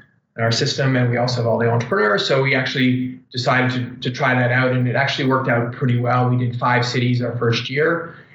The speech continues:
and, um, it really was kind of the on location version of what's being done with Fundika online. And, um, and since then, we've kind of grown it. Um, it kind of started out really as a marketing exercise for Fundika, and now it's become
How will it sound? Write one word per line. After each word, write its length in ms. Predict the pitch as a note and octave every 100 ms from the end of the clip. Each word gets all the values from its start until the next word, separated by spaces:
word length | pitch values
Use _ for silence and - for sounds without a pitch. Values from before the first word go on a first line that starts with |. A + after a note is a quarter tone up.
| - _ -
and, 400 | B2 B2 A#2+ A#2+
um, 720 | A#2+ A#2 A#2 A#2 A#2 A#2+ - -
it 80 | C3
really 280 | C#3 C3+
was 200 | C3 B2+
kind 160 | B2+ C3
of 80 | B2
the 280 | B2+ - - - C#3
on 180 | C#3
location 540 | C3+ C3 D3+ C#3 B2+ B2
version 340 | B2 B2 B2
of 140 | A#2 A#2
what's 240 | A#2+ -
being 220 | - A#2+
done 220 | A#2 A#2
with 120 | A2 -
Fundika 520 | A#2 A#2 A#2 A2+ A2+
online. 720 | A#2 A2+ A#2 A2 G#2+ A2 - - - - - B2
And, 480 | A#2+ A#2+ A#2 A#2 A#2+
um, 600 | A#2 A#2 A#2 A2+ A2+ A#2+
and 200 | B2+ B2
since 220 | D#3+ C#3+
then, 180 | D3+ D3
we've 140 | B2
kind 220 | C#3+ C3+
of 80 | B2
grown 260 | D3 D3 D3+
it. 260 | D#3 - - - _ _ -
Um, 640 | B2 B2 B2 B2 B2 B2 -
it 140 | -
kind 180 | G3+ A3+
of 80 | A#3+
started 240 | G3+ F3+
out 180 | F3 D3+
really 240 | D#3+ D#3+
as 140 | D3 C#3
a 140 | C3
marketing 500 | B2 C3 D#3 E3+ F3+
exercise 500 | E3+ - D#3+ D#3+ D3+
for 80 | C3
Fundika, 500 | C3 C#3+ C#3+ D3+ D#3+
and 140 | C#3
now 240 | C3 C3+ B2+
it's 80 | -
become 580 | B2+ C3 B2 B2 B2